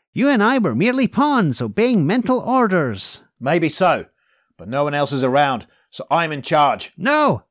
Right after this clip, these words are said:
Speaker 1: I am."
Speaker 2: Final panel of page seven. A very hairy hand has appeared at the side of the panel, points at them. They both react in surprise as this voice off camera says,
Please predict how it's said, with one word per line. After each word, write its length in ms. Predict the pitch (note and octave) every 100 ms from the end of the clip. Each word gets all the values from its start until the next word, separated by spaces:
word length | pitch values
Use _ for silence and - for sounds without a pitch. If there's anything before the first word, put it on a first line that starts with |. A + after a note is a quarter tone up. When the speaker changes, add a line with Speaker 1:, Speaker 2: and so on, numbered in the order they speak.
| -
Speaker 1:
I 220 | D4+ D#4
am." 540 | C#4 A3 E3+ A2+ F#2 - _ -
Speaker 2:
Final 260 | - F3 G#3
panel 240 | D3 C3+
of 60 | A#2
page 220 | B2+ -
seven. 340 | B2 C#3 A2+ - _ _ _ _ -
A 80 | - -
very 360 | - E3 F3 D3
hairy 260 | D3+ D3+ B2+
hand 580 | G#2+ C#3 E3 A#2+ E2+ - -
has 140 | F#2 -
appeared 400 | - - C3+ B2+
at 80 | A2+
the 60 | -
side 220 | B2 A#2
of 40 |
the 60 | F#2+
panel, 380 | G#2+ A2 G2 - _ _ -
points 340 | D#3+ G3+ A#2+
at 60 | F#2+
them. 120 | G2+
They 80 | A2+
both 280 | A#2+ F#3+ D3
react 280 | B2+ A2+
in 60 | G#2
surprise 500 | G2+ - B2+ C3 G2+ - _
as 140 | F#2+ A2+
this 120 | A#2
voice 300 | A2 D3 B2+
off 220 | - -
camera 320 | - C#3+ C3+ A2
says, 440 | - G#2+ B2 -